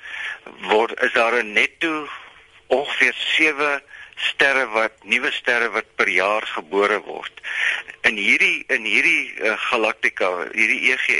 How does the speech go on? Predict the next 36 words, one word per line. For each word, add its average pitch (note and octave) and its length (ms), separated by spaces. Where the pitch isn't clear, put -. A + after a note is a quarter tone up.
S - 120
galaktika, G2 600
is G#2 160
tagtig - 460
keer C#3+ 200
vinniger A#2+ 480
word G2+ 160
sterre A2 360
gebore. F2+ 520
So B2 180
dit A2 200
is C3+ 180
'n G#2 200
baie, D3+ 400
is - 60
'n B2 60
voorbeeld C#3+ 460
van, A#2+ 320
van A2 360
nuwe A#2+ 340
dynam-, A#2 460
of G2 440
groot D3+ 220
dinamika A#2+ 500
wat G#2+ 200
plaasvind B2 520
in A2+ 100
daai G2+ 260
ver B2 300
afgeleë G#2 640
deel G#2 240
van G#2 180
die, F#2 160
van G2+ 140
die G2+ 100
heelal. A2+ 400